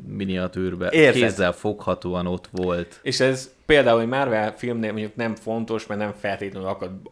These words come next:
Speaker 2: magad oda képzelni, hogy űrlényekkel harcolsz.
Speaker 1: Igen.
Speaker 2: Ö, másrészt mondjuk, hogy egy Top Gun-t így vettek volna fel, hogy csak kb. C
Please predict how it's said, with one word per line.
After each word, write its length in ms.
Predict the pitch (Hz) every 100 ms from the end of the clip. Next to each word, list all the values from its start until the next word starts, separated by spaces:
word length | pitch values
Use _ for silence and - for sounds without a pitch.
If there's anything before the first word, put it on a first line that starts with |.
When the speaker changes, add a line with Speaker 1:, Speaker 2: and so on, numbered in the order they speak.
| _
Speaker 2:
magad 260 | 110 101 101
oda 180 | 98
képzelni, 480 | 95 92 98 92 95
hogy 180 | 95 95 -
űrlényekkel 600 | 110 95 92 92 - 82
harcolsz. 520 | 92 98 127 123 127 - _ _ _ _ _ _ -
Speaker 1:
Igen. 160 | 101 101 104
Speaker 2:
Ö, 100 | 104 101 -
másrészt 880 | 120 117 120 127 - 117 113 - - _ _ _
mondjuk, 420 | 123 113 117 110
hogy 280 | 113 104 113 _ - 113 _ _
egy 120 | -
Top 200 | - 117
Gun-t 260 | 110 101 104
így 120 | 107
vettek 360 | 104 - - -
volna 260 | 104 101
fel, 460 | 98 104 101 113 131 _ _ _
hogy 120 | - 104
csak 200 | 107 101 -
kb. 220 | 95 101
C 100 | 98